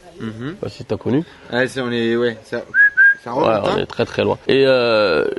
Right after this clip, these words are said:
Speaker 2: j'étais le meilleur vendeur de, de, de la région, la
Speaker 1: Mhm.
Speaker 2: région, euh, euh, Est. Et j'avais en face de la, de notre, euh, centre, euh, Télé, France Télécom, on avait un, un petit magasin qui vendait des mobiles. Mais en ce temps-là,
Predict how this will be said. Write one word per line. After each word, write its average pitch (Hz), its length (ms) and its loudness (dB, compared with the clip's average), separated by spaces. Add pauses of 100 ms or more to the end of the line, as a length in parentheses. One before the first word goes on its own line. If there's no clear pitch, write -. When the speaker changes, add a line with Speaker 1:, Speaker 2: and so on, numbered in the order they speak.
(100)
Speaker 2:
j'étais 117 380 0
le 139 100 2
meilleur 139 460 4
vendeur 127 480 4
de, 104 440 2
de, 104 360 -2 (440)
de 110 140 -2
la 107 140 4
région, 107 440 2 (360)
la 113 140 -8
Speaker 1:
Mhm. 101 40 -4
Speaker 2:
région, 107 400 0
euh, 101 140 -2 (100)
euh, - 340 -6 (340)
Est. - 340 -4
Et 120 140 2
j'avais 127 220 2
en 165 100 2
face 151 260 0
de 123 60 4
la, 117 160 2
de 107 180 2
notre, 107 340 2
euh, 101 300 2
centre, - 380 -2
euh, - 420 0
Télé, 98 140 -8
France - 180 -10
Télécom, 143 400 0
on 101 100 -4
avait 104 220 0
un, 98 160 0
un 95 200 -4 (200)
petit - 160 -10
magasin 104 320 -2
qui 110 160 -10
vendait 104 240 0
des 98 80 -2
mobiles. 123 320 0 (600)
Mais 104 100 2
en 120 80 0
ce - 80 -10
temps-là, 151 380 2